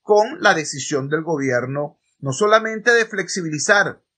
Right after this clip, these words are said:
sino de ampliar la flexibilización de la cuarentena.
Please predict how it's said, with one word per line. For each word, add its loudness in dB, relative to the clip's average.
sino 0
de 4
ampliar 4
la 2
flexibilización -4
de -2
la 2
cuarentena. -4